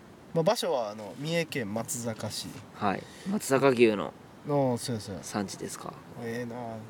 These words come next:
Speaker 1: 松阪牛食べたい。
Speaker 2: 食べさせたろ。
Speaker 1: お肉食べたい。うん、
Speaker 2: 食べさせたろ。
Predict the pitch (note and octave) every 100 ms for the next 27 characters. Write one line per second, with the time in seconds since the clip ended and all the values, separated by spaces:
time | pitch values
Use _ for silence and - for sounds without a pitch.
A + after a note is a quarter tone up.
0 | - A2+ A#2 C3+ C3 C3+ C3+ B2+ C3 D3
1 | D3 C#3 D3 C#3+ - - - - - -
2 | - - - - - - - E3 D#3+ E3+
3 | - - - D#3+ D#3 D3+ C3 E3 D#3 D3+
4 | A#2+ C3 D3+ D3 E3+ F3